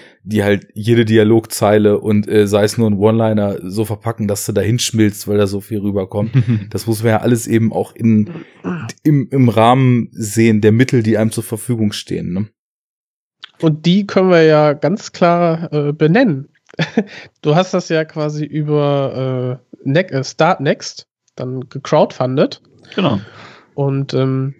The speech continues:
Speaker 3: das, äh, über welchen Zeitraum ging das? Äh,
Speaker 2: Ähm,
Speaker 3: von
Speaker 2: so anderthalb Monate müsste das, also die reine, reine Funding
Speaker 3: Okay.
Speaker 2: quasi gewesen
Speaker 3: Wow.
Speaker 2: sein.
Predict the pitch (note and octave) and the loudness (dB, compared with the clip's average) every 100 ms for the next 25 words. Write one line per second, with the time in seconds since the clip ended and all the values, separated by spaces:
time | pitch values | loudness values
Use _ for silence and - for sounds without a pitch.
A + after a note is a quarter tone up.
0 | _ _ _ - C3+ - - - - - | _ _ _ -4 -2 -2 -8 -8 -10 -10
1 | - - - - - - B2+ F3 - G3+ | -8 -6 -6 -6 -6 -2 0 0 0 -2
2 | - D#3+ - G3 F#3 D#3+ F#3+ G#3 B3 C#4 | 0 0 0 0 2 2 0 0 -2 -4
3 | - - _ _ - D3+ D#3 D#3 A2 G#2+ | -8 -10 _ _ -2 2 4 4 4 2
4 | D3 D#3 D#3+ D#3+ D#3+ E3 _ _ _ _ | 4 4 2 2 0 -2 _ _ _ _
5 | _ - - - - _ _ _ _ _ | _ -12 -12 -14 -20 _ _ _ _ _
6 | _ _ _ _ - C3+ G#2 A2 G#2 C#2 | _ _ _ _ -20 -12 -6 -4 -2 -2
7 | C3+ C3 A#2+ - G#2+ A#2 F#2+ G2+ G2 G2 | -2 0 -2 -2 -2 0 -2 -2 -2 -4
8 | - G#2 - - - - G#2+ G2+ G2 G2 | -6 -8 -8 -14 -12 -4 -2 0 0 0
9 | G2 F#2 - G2+ G#2 - G#2 F#2+ C#4 D#4+ | 0 -4 -4 -4 -4 -2 -2 0 0 0
10 | F#2+ G2+ - - G#2+ G#2 G2+ D#3 D3 C3 | -2 -6 -10 -8 -4 -2 2 2 2 -2
11 | - - - _ _ _ _ _ - | -8 -20 -20 _ _ _ _ _ -10